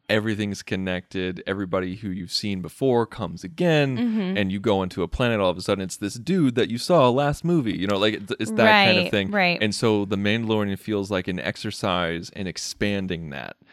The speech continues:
Speaker 2: Yeah.
Speaker 1: where, you know, like, it's not centered on a Jedi, it's doesn't have, um,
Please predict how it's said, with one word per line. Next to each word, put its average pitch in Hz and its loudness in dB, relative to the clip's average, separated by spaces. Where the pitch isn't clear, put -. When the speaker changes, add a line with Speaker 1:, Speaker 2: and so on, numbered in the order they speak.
Speaker 2:
Yeah. 381 0
Speaker 1:
where, 85 0
you 98 -8
know, 92 -6
like, 82 -4
it's - -10
not 101 -2
centered 95 -4
on 92 -4
a 87 -6
Jedi, 78 -6
it's 82 -6
doesn't 92 -2
have, 87 -4
um, - -2